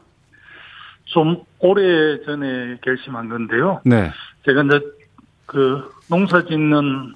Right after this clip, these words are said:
Speaker 1: 할아버지, 아버지 밑에서 컸는데,
Speaker 2: 네.
Speaker 1: 어릴 때 이제 농사를 열심히 지어도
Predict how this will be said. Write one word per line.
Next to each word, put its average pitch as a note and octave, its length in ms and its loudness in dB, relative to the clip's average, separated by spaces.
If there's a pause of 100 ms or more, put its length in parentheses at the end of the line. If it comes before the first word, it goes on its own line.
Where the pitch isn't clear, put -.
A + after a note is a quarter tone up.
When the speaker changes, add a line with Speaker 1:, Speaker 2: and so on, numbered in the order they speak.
(160)
Speaker 1:
할아버지, C#3 840 -2
아버지 C#3+ 320 0
밑에서 C#3 380 -4
컸는데, B2 680 -4
Speaker 2:
네. A2+ 260 2 (300)
Speaker 1:
어릴 G#3 320 0
때 E3+ 120 0
이제 B2+ 380 0 (180)
농사를 F3+ 400 0
열심히 F3 440 -2
지어도 A2+ 840 -2